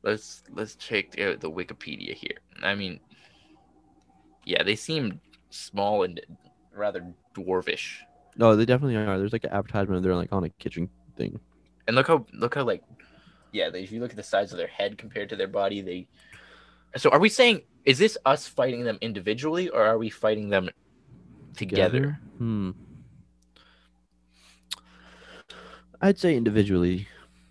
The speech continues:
Speaker 1: Individually? Okay. I'm gonna say I could beat them then. I don't know. There's three of them.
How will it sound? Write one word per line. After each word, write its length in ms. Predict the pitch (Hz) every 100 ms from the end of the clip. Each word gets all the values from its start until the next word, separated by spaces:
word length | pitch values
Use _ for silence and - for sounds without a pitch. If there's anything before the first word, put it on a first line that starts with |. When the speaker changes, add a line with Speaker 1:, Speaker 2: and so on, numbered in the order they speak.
| -
Speaker 1:
Individually? 640 | 107 101 104 120 123 123 -
Okay. 300 | 101 - 76 - _ -
I'm 160 | 143
gonna 180 | 175 160
say 200 | 135 113
I 100 | 95
could 220 | 95 95 85
beat 200 | 78 67
them 180 | 76
then. 220 | 71 69 -
I 140 | 98
don't 140 | 101 87
know. 140 | 76
There's 240 | 95 113 -
three 240 | - 104
of 100 | 85
them. 260 | 78 71